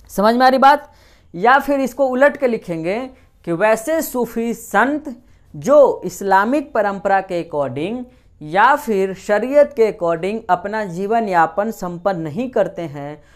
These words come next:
उन संप्रदाय को या फिर उन सूफी संत के समूहों को बेशरा संप्रदाय के नाम से जाना जाता है।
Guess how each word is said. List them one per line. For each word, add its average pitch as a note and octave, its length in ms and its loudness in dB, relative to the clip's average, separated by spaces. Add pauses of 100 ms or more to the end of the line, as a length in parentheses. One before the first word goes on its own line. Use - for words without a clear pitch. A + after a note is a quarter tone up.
(260)
उन C4+ 280 0
संप्रदाय A3+ 840 2
को G3 360 -2
या F#3+ 200 0
फिर A#3 220 0
उन C4+ 320 0
सूफी A#3 540 -2 (120)
संत A#3 400 -4
के A3 200 -2
समूहों F3 500 -10
को C4+ 420 2 (340)
बेशरा A3 800 4
संप्रदाय F3 720 -2
के G#3+ 160 -8
नाम C#3 280 -8
से G3+ 220 -4
जाना C#3+ 320 -4
जाता B2 340 -8
है। - 220 -20